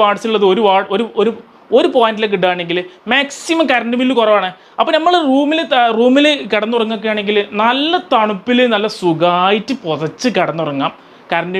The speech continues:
ബില്ല് മാക്സിമം കുറക്കും ചെയ്യാം. ഈ ഒരു ഉപയോഗം, ഈ ഒരു ഓപ്ഷനാണ് നമ്മൾ ഇവിടെ ചെയ്തിട്ടുള്ളത്. ഇരുപത്തിയാറ് ഡിഗ്രിയിൽ നമ്മൾ ഫാ-, എ സി ഇടുന്നു, ബി എൽ ഡി സി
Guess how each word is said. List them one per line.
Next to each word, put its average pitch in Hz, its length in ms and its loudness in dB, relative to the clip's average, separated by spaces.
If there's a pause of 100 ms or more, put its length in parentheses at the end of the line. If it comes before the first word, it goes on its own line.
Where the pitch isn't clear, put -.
ബില്ല് 202 220 0
മാക്സിമം 185 360 -4
കുറക്കും 185 280 -2
ചെയ്യാം. 185 200 -2 (340)
ഈ - 20 8 (120)
ഒരു 370 180 2
ഉപയോഗം, 247 400 2 (120)
ഈ 294 120 0
ഒരു 320 180 0
ഓപ്ഷനാണ് 294 500 0
നമ്മൾ 240 160 0
ഇവിടെ 262 160 0
ചെയ്തിട്ടുള്ളത്. 214 360 2 (420)
ഇരുപത്തിയാറ് 339 640 2
ഡിഗ്രിയിൽ 190 400 0 (100)
നമ്മൾ 175 160 -2 (140)
ഫാ-, 165 220 0 (160)
എ 160 260 2
സി 254 120 -2
ഇടുന്നു, 196 240 0 (520)
ബി 202 140 4
എൽ 226 160 0
ഡി 254 120 0
സി 247 80 -4